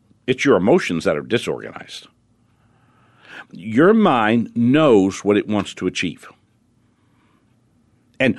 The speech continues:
with the outline, with the scope, with the plan, your mind can move from A to B, to B to C, C to D. But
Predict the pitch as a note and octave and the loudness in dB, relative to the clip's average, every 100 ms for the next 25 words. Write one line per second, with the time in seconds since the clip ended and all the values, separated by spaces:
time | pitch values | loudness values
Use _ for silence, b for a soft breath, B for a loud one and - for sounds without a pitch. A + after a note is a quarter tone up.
0 | B G#2 E3+ - B2+ - D3+ E3 B2+ G2 | B 0 0 2 0 2 2 0 0 -2
1 | C2 - A#2+ C3 D3 - - E3+ C3 _ | -4 -2 -2 0 -4 -2 2 2 2 _
2 | - A#2 - E3 E3+ F#3+ F#3+ F#2+ - _ | -2 0 0 -4 0 0 0 -2 -8 _
3 | _ _ _ _ _ _ _ B B E2 | _ _ _ _ _ _ _ B B -2
4 | B2+ F3+ D3+ B2+ D#3 C#3 G#2+ F#2+ B2+ B2+ | 2 2 2 2 2 2 2 2 0 -2
5 | G2 F#2 - A2+ C3+ E3+ C3 G2+ F#2+ C3+ | -4 -4 -4 -2 -2 -2 -2 -4 -4 -8
6 | - F#2+ E2 B2 D#3+ D#3 G2+ F#2+ B2 - | -6 -6 -4 -4 -4 -6 -8 -6 -8 -4
7 | A#2+ B2+ C#3+ F3+ F3 G2+ B B B C#3+ | -2 -2 -4 -4 -6 -8 B B B -2
8 | - | -2